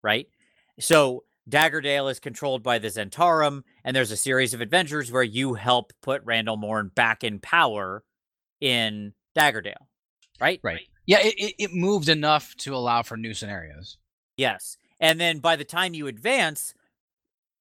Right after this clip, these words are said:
Speaker 1: Randall Morn is in charge, and eventually his son or whatever is in charge, and Randall Morn has died. But, like, that has all happened, but it's all this slow progression. And then you go to, like, fourth edition, and the timeline, like,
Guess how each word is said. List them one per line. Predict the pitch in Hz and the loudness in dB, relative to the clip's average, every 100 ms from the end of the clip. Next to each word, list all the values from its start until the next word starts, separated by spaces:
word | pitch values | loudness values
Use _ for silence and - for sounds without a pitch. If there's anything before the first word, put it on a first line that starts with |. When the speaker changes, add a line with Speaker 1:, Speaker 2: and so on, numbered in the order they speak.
| - | 0
Speaker 1:
Randall | 170 185 175 | 2 2 -2
Morn | 165 165 156 156 | 0 2 0 -2
is | 139 147 127 113 | -4 -2 -2 -4
in | 143 131 | -6 -4
charge, | 135 120 135 147 | 0 2 2 0
and | 160 | -2
eventually | 139 156 135 139 | 0 -2 -2 -6
his | 117 113 | -4 -6
son | - 143 131 | -2 -2 -2
or | 107 | -4
whatever | 107 104 101 | -2 -2 -2
is | 101 | -6
in | 104 95 | -6 -8
charge, | 104 92 107 117 | -4 -4 -4 -6
and | 113 | 0
Randall | 107 104 | 2 2
Morn | 98 98 | -2 -4
has | 92 | -4
died. | - 156 135 110 _ _ _ _ - | 2 4 4 0 _ _ _ _ 0
But, | 190 | 2
like, | 180 151 - _ _ _ - | 4 2 0 _ _ _ -6
that | 123 185 | 2 2
has | 208 165 | 2 -2
all | 170 151 | -2 0
happened, | 147 160 156 | 0 -2 -2
but | 143 | -8
it's | 135 | -2
all | 233 269 | -2 0
this | 247 | -2
slow | - - 160 170 170 | -6 -10 -2 2 2
progression. | 156 139 131 151 - 110 | 0 -4 0 0 -2 -8
And | 143 | -6
then | 196 | -2
you | 226 | 2
go | 220 | 4
to, | |
like, | 175 143 | 4 2
fourth | - 196 180 | 0 0 0
edition, | 135 123 123 107 - _ _ - | 0 -2 -4 -8 -12 _ _ 2
and | 170 156 123 _ | 4 4 0 _
the | - | -12
timeline, | - 185 190 180 165 | -4 -2 0 0 -2
like, | 147 123 | -2 -8